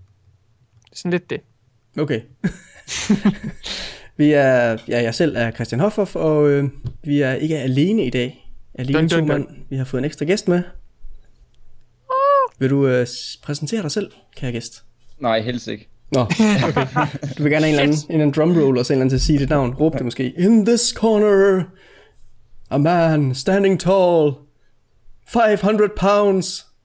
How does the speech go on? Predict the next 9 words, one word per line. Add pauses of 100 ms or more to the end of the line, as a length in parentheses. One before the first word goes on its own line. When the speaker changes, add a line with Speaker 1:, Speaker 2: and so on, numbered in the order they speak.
(520)
Speaker 2:
<laughs>
Ej,
Speaker 1:
Not
Speaker 2:
okay.
Speaker 1:
afraid
of
anything.
Speaker 2:
<laughs> (1160)
Ja.